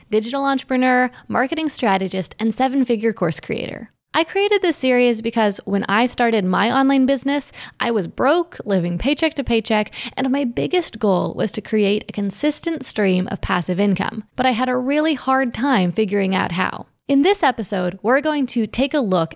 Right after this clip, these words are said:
at evergreen funnels and live launching. These are two different marketing strategies you can use to sell courses online. They've each got their unique pros and cons, which we'll discuss,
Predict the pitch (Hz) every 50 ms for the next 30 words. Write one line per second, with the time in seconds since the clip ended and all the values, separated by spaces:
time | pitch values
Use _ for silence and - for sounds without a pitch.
0 | - - 196 190 190 - - - - 247 254 311 320 - 339 339 349 330 294 269
1 | 247 240 247 254 262 269 269 - - - - 196 196 202 180 185 190 185 190 196
2 | 190 185 202 196 190 185 185 - - - - - - - _ _ - 254 277 254
3 | 285 285 277 - - 370 392 349 247 240 269 285 - - 302 262 233 233 226 226
4 | 208 226 208 208 185 - - 185 180 185 175 180 165 185 196 208 202 202 202 185
5 | 190 220 214 202 196 202 196 - - 190 - - 196 202 208 - - 180 180 175
6 | - 175 165 185 - 165 170 180 - - - - - - _ _ - 233 254 254
7 | 311 359 - - 349 320 320 311 269 269 262 240 226 220 226 226 226 226 - -
8 | - 196 190 175 175 180 175 233 262 262 254 254 247 - - 226 302 311 - -
9 | 403 311 247 - - 254 196 160 - 170 - -